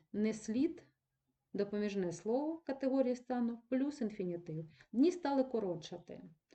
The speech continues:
Стали допоміжне дієслово, коротшити інфінітив. Важко зараз сказати.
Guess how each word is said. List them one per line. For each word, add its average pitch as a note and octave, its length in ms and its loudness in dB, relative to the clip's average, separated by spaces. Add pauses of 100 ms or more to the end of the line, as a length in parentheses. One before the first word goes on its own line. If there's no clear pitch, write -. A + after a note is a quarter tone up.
(560)
Стали F#3 540 0
допоміжне F#3+ 540 -2
дієслово, D4+ 540 0 (140)
коротшити B3 520 -2
інфінітив. F3+ 720 -8 (360)
Важко B3 360 0
зараз G#3+ 280 -2
сказати. E3+ 640 -6